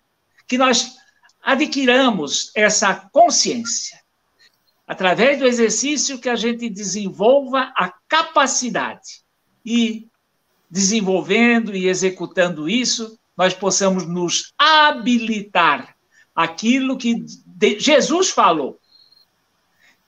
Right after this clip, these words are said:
É, é, eu, a minha vida a quem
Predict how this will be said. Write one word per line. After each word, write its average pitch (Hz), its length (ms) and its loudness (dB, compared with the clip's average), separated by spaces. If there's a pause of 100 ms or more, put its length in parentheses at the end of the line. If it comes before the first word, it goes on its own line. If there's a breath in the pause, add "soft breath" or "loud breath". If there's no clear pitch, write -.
(160)
É, 170 480 -2
é, 175 320 -4 (420)
eu, 254 360 4 (180)
a 185 140 2
minha 226 340 0
vida 269 420 0
a 214 100 2
quem 262 360 -2